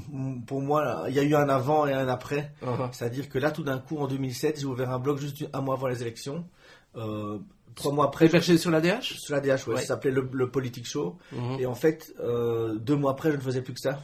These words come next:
Speaker 2: Ah oui.
Speaker 1: Oui, et j'étais payé comme dans le journal.
Speaker 2: Et c'était pour les régionales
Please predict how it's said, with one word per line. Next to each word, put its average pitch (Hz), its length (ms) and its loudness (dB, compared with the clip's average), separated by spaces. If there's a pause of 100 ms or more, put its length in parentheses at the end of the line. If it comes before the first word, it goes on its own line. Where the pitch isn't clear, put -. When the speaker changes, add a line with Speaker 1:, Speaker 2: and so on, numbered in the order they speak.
(340)
Speaker 2:
Ah 131 120 0
oui. 135 60 2 (240)
Speaker 1:
Oui, 131 260 -2
et 127 80 0
j'étais 135 280 -2 (520)
payé 143 240 -2
comme 147 180 0
dans 139 100 2
le 131 60 0
journal. 135 420 -2 (240)
Speaker 2:
Et 143 60 -2
c'était 139 180 0
pour 135 140 -2
les 131 380 4
régionales 147 640 2